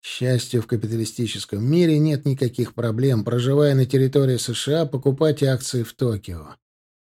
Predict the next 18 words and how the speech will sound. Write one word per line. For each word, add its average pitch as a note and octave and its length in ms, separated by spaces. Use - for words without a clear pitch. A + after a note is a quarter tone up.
Хотя, C3+ 280
скорее F#2 340
всего, F2+ 300
и F2 120
в D#2+ 40
Японии, F#3+ 500
наверное, G3 520
есть F3 260
нелегалы F3 560
из C#3 80
К E3 140
Г D#3+ 140
Б, D#3+ 220
делающие D3+ 600
вид, D#3 160
что - 180
они D#3 180
бизнесмены D3 920